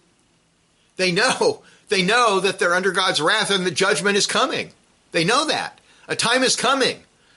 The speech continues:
when they will be cast into the bottomless pit forever. The result was that Christ sent them into the herd of swine, Luke eight thirty-two and thirty-three.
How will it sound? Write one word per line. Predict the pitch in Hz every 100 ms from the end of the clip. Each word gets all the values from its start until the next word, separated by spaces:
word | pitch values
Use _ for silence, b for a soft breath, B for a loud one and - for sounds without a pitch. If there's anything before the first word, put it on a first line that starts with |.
| b
when | - 160
they | 170
will | 180
be | 170
cast | 196 196 208 196
into | 196 170
the | 160
bottomless | 165 170 170 165
pit | - 185
forever. | - 170 202 190 120 - _ _ _ _ _ _ _ _ _ _ b b b b b b b
The | 160
result | 156 185 196 190
was | 151
that | 160
Christ | - 180 175
sent | - 175
them | 180 165
into | 160
the | 147
herd | 131 175
of | 165
swine, | - 185 190 147 120
Luke | 143 139
eight | 170 156
thirty-two | 170 160 147 170
and | 151
thirty-three. | 160 151 139 170 190 143